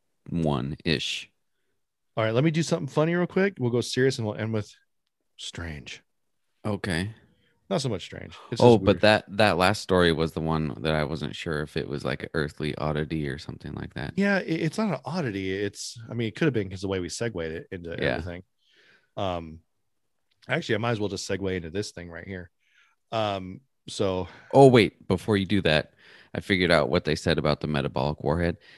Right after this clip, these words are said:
Speaker 1: They said its effects are like, or they consider its effects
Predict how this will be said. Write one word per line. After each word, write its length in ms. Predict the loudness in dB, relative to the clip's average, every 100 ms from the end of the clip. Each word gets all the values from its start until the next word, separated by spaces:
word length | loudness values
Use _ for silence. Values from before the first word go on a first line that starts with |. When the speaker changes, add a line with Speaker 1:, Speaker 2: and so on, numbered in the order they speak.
| -10 0
Speaker 1:
They 140 | 0
said 300 | 4 2 2 0
its 240 | 0 0
effects 920 | -4 -6 -20 2 4 4 -2 -10 -12 -18 _ 4
are 420 | 4 4 0 -6 -18 _ _ _ _ -6
like, 520 | 2 4 2 -6 -18 -20 _ _ _ _ 0
or 140 | 2 2
they 320 | 4 4 4
consider 580 | 0 -2 0 0 4 4
its 180 | 2 0
effects 640 | -4 2 2 0 -10 -12